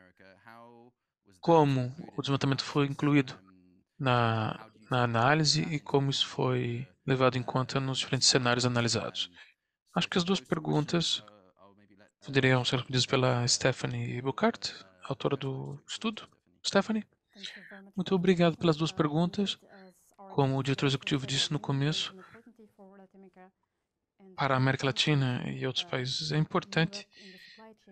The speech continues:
que, ah, o refino dos, das matérias-primas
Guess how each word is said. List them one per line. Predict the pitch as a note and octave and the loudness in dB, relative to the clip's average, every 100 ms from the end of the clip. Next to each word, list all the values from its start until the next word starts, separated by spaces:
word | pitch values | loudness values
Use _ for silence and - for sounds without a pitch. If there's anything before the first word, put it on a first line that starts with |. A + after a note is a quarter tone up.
| F#3 - | -14 -10
que, | - C#3+ C3+ C3 B2+ - | -6 -4 -4 -6 -8 -8
ah, | - B2 A#2+ A#2 A2+ A2+ A2+ - _ F#3+ F3+ F#3 _ _ F#3+ A#3+ A3+ F#3+ F3+ E3+ E3 G#3+ G#3+ F#3+ | -4 -4 -4 -4 -6 -8 -10 -12 _ -20 -20 -20 _ _ -20 -20 _ -20 -20 -20 _ -20 -20 -16
o | F3+ D3 | -10 -8
refino | - C#3 - - F#3 D3+ | -6 -6 -4 4 6 6
dos, | C3+ C3 C3+ | 4 -2 -2
das | C3+ | 0
matérias-primas | B2+ C3+ B2+ - D3 C#3 - | 2 0 0 -2 2 2 2